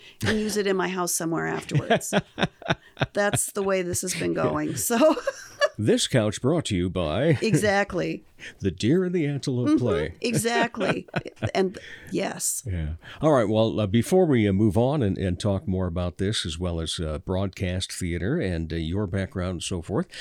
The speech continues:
Speaker 2: uh, let's tell people when it is again and how they can get tickets and where they need to go.
Speaker 1: Well, the Deer and the Antelope play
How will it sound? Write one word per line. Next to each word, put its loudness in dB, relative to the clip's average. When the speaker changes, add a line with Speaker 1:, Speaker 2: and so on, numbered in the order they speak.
Speaker 2:
uh, 2
let's -2
tell -2
people -2
when 2
it 2
is 4
again 0
and 2
how 0
they 0
can 2
get 0
tickets -2
and 0
where 2
they -2
need -2
to -2
go. -2
Speaker 1:
Well, 2
the -4
Deer -2
and 0
the -2
Antelope -4
play -4